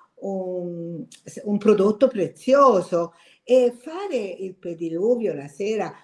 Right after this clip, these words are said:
con il sale vuol dire rigenerare i nostri piedi, perché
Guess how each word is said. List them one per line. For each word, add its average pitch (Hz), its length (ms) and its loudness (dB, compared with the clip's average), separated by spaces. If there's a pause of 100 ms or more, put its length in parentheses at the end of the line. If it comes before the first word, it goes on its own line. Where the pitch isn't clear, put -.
(100)
con 175 220 -2
il 180 200 -6
sale 156 400 -8
vuol 359 220 -8
dire 254 340 -2
rigenerare 262 960 -4
i 165 60 -6
nostri 175 440 -8
piedi, 165 600 -2 (300)
perché 277 640 2